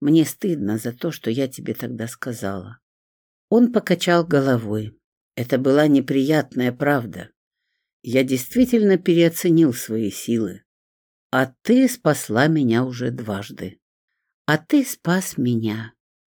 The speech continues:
Игнифер удивлённо посмотрел на меня. "Встреча с тобой — самое лучшее, что произошло в моей жизни. Я никогда никого так сильно не любила, как тебя и сына.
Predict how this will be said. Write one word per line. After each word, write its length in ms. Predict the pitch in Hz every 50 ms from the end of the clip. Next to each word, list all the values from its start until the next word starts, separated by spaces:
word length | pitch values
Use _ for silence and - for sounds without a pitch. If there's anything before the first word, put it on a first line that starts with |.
| _ _ _ _ _ _ _
Игнифер 520 | 208 220 190 190 190 185 170 180 - 185 165
удивлённо 640 | 160 151 156 151 156 165 180 214 247 240 220 208 202
посмотрел 680 | - 208 185 - - 190 175 180 - 175 160 147 135
на 100 | 117 98
меня. 480 | 92 92 98 104 104 104 98 - - _ _ _ _ _ _ _ _ _ _ _ _ _ _
"Встреча 480 | - - - - 165 180 175 - - 147
с 80 | - -
тобой — 580 | - 143 139 165 190 190 214 214 170 - _ _ _
самое 460 | - - - 170 170 170 170 170 170
лучшее, 540 | 160 160 180 202 202 160 - - - 131 110
что 240 | 110 - - - 117
произошло 600 | 123 127 120 120 117 123 127 123 127 - 185 190
в 80 | 185 185
моей 380 | 131 113 113 123 135 147 127
жизни. 560 | 120 127 120 110 104 - - 95 104 120 123 _ _ _ _ _ _ _ _ _ _ _ _
Я 300 | - 117 123 143 156 165
никогда 680 | 165 165 170 180 - - 165 165 - 147 151 160 185 208
никого 640 | 214 196 185 185 185 - 170 170 156 147 160 165 147
так 340 | - - 147 139 123 123 -
сильно 440 | - - 156 147 120 98 98 95
не 200 | 98 98 98 101
любила, 540 | 107 104 - - 180 202 220 208 202 190 190 _ _ _ _ _ _ _ -
как 160 | 127 123 -
тебя 300 | - - 113 117 127 139
и 80 | 143 127
сына. 500 | - - - - 113 107 101 104 120